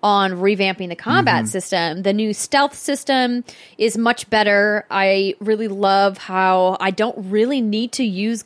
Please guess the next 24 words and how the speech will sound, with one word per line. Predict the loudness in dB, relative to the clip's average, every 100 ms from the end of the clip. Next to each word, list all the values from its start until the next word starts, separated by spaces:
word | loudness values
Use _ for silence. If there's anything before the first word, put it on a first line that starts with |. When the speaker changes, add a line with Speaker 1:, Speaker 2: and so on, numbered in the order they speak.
| -8
Speaker 1:
guns | -4 -2 -2 -6
almost | -2 0 0 -2
for | -4
anything. | -2 -4 -4 -4 -2
I'm | -2
using | -2 0
my | 0
bow | -2 0 2 4 4 0 -2 -12 -8 -2
almost | 0 0 -4
exclusively | -6 -6 -4 -4 -4 -6 -4 -4
when | -2
I'm | -2 -4
in | -6
combat | -6 -2 -2 -2
encounters, | -4 -4 -4 -2 -2 -4 -8 -20 -8 -2
and | 0 2
that | 2 2 0
a | 0
lot | 2 2 0
of |
times | -4 -2 0 -2 -4
you're | -4
really | -4 -2 0 0 -2 -4
not | -2 0 0